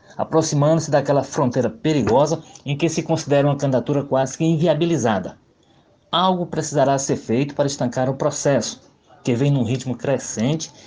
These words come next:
desde o começo da campanha, e o desafio será ainda maior com o esforço do presidente Jair Bolsonaro de colar seu nome à candidatura do capitão Wagner em Fortaleza. Convenhamos, não é o cabo eleitoral que desejaria, para os dias atuais,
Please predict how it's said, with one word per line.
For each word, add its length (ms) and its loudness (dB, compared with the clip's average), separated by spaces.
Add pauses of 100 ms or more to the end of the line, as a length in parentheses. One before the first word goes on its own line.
(160)
desde 400 2
o 40 -6
começo 320 0
da 100 -2
campanha, 640 0 (260)
e 40 2
o 80 2
desafio 520 0
será 200 0
ainda 180 2
maior 480 2 (360)
com 140 2
o 80 4
esforço 500 -2
do 80 -2
presidente 380 -2
Jair 180 0
Bolsonaro 480 -2
de 80 -2
colar 280 2
seu 200 0
nome 460 2 (100)
à 160 0
candidatura 460 0
do 80 0
capitão 400 -2
Wagner 480 0
em 100 -2
Fortaleza. 580 0 (440)
Convenhamos, 560 2 (420)
não 160 4
é 80 8
o 80 4
cabo 240 2
eleitoral 480 2
que 100 -6
desejaria, 640 4
para 220 0
os 140 -4
dias 260 0
atuais, 580 0